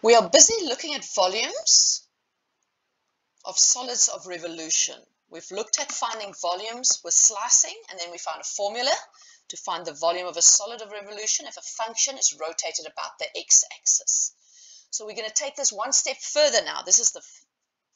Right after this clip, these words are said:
formula we got for rotating a continuous non-negative function about the x-axis. So let's look at this next question and see how we're gonna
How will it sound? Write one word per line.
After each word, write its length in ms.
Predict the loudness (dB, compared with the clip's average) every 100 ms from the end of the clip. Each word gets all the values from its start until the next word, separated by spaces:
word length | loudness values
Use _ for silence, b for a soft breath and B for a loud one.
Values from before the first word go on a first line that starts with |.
| -20
formula 340 | -16 -12 -10
we 160 | -10 -8
got 220 | -8 -8
for 260 | -10 -12 -8
rotating 640 | -8 -6 -6 -6 -6 -8 -16 _ _ _ _
a 60 | -20
continuous 640 | -18 -12 -10 -6 -4 -4
non-negative 460 | -6 -10 -8 -8 -8
function 460 | -6 -6 -2 -4 -4
about 320 | -8 -8 -8
the 80 | -4 0
x-axis. 840 | 6 6 4 0 0 0 -2 -2 B B B B B B
So 120 | -12 -6
let's 220 | -2 -2
look 100 | -2
at 80 | -4
this 200 | -6 -6
next 360 | -6 0 0 0
question 360 | -2 -2 -2
and 100 | -2
see 200 | 0 0
how 160 | -2 -4
we're 100 | -4
gonna 140 | -6